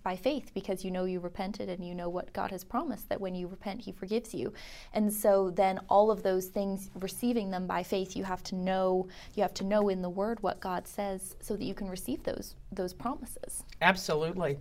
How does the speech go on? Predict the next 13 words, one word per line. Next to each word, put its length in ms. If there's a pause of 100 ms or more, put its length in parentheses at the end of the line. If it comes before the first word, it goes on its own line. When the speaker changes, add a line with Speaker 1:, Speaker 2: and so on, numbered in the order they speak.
(140)
Speaker 1:
Mm-hmm. 260
Speaker 2:
You, 80
go, 200
you 140
brought 200
up 100
such 200
an 140
excellent 480
point 360
about 300
feeling 540 (340)
because 680